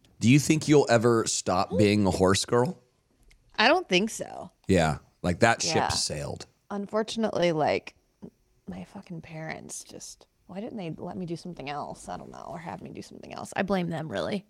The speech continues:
Speaker 1: Yeah, it's their fault. Speaking
Speaker 2: Um,
Speaker 1: of your parents,
Speaker 2: Uh-huh.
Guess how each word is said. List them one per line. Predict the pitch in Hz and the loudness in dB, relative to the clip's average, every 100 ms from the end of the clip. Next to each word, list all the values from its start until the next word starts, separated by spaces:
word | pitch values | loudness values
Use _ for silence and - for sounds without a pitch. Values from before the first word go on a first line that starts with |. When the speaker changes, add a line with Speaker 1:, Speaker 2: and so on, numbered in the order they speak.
| _ - | _ -4
Speaker 1:
Yeah, | 95 82 67 - | -2 -2 -4 -8
it's | - - | -6 -6
their | 87 73 | -6 -10
fault. | 80 76 - _ _ _ - - | -8 -8 -10 _ _ _ -16 -8
Speaking | - 233 247 185 123 | -6 -2 4 6 8
Speaker 2:
Um, | |
Speaker 1:
of | 120 95 90 - - | 6 4 0 -6 -4
your | 98 87 | -2 2
parents, | 113 101 69 62 - - - _ _ _ - | 4 4 2 -4 -8 -10 -14 _ _ _ -10
Speaker 2:
Uh-huh. | 175 | -8